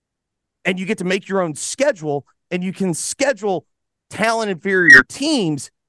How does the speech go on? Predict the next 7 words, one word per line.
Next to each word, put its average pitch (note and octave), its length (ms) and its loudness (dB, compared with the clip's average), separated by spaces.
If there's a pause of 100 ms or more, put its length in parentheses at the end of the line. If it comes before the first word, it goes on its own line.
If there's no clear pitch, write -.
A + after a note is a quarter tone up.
(320)
turns D4 240 0
out C#4+ 140 0
that's A#3+ 160 -2
a G#3 60 -2
pretty A#3+ 640 -2
good E3+ 360 0
job. C#3 460 0